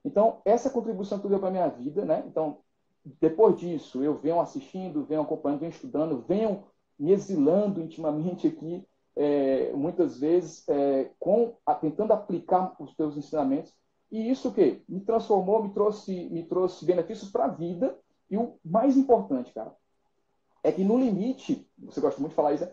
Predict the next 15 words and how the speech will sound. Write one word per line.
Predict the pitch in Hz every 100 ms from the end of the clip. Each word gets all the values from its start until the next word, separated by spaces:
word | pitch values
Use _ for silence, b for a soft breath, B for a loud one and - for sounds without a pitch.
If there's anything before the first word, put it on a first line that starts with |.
| - 175
No | 226
limite, | 262 220 147 180 - - 135 -
né? | 147 - - _ _ _ _ -
A, | 151 151 151 143 135 131 - _ _ _ _ _ _ -
o | -
que | 277
tu | 277
faz | - 208 233 202
é |
aproximar | 214 - 254 277 - 330 311 180 226 330 -
o | 196
teu, | 208 208 202 170
o |
teu | 156 170 160 143
seguidor | - 156 135 123 123 202 262